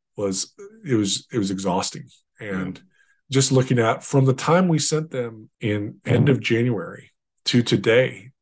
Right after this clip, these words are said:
Speaker 1: we already have thirty badges needed to be sent out. And it's, it's like, we gotta do something. So we're looking at, um, going to some enameled,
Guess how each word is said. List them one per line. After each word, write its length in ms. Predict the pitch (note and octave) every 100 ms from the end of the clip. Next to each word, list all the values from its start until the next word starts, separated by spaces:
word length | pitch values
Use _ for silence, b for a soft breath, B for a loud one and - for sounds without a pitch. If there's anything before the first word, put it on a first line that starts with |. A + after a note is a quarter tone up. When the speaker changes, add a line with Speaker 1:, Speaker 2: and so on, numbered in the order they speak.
| _ _ _ -
Speaker 1:
we 100 | B2
already 180 | B2 A#2
have 220 | A2 - - B2+ - _
thirty 220 | A#2 A2 G2
badges 640 | G#2 G2+ G2+ G2 F#2+ -
needed 400 | G#2 G2 G2 - - -
to 80 | -
be 120 | G2
sent 220 | - G2
out. 240 | G2 - _ _ _ _ _ _ _ _ _ B2
And 120 | A#2
it's, 320 | A2 - - -
it's 200 | C#3 -
like, 120 | -
we 100 | A2+
gotta 140 | A#2 G2
do 120 | G#2
something. 320 | G#2+ F#2 E2
So 140 | E2 A#2+
we're 120 | C#3+
looking 280 | F3+ F#3+ C#3+
at, 320 | B2+ A#2 - _
um, 560 | B2+ A2 G#2+ G2+ G2+ B2+ _ _ -
going 280 | A2 A2+ A2
to 140 | A2+
some 260 | - G2+ G2+
enameled, 760 | G2 G2+ G#2+ A2 G#2+ G#2+ G2